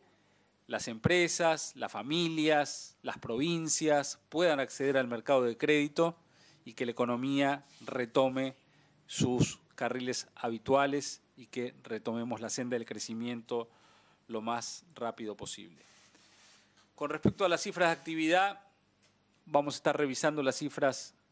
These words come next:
en los próximos días, asumiendo que la recesión de este año va a ser más pronunciada que la que, eh,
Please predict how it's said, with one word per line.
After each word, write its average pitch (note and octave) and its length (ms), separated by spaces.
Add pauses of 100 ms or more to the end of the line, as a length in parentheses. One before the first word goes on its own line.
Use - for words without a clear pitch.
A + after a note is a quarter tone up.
(120)
en A2+ 140
los A2 100
próximos C#3 380
días, G3 460 (520)
asumiendo C3+ 880 (460)
que B2 420 (260)
la A#2+ 120
recesión B2+ 880 (100)
de C3+ 140
este C#3 260
año C#3 300
va B2 80
a - 20
ser B2 320 (800)
más C#3+ 160
pronunciada C3+ 880 (520)
que B2 140
la A2+ 240
que, A2+ 460
eh, A2 440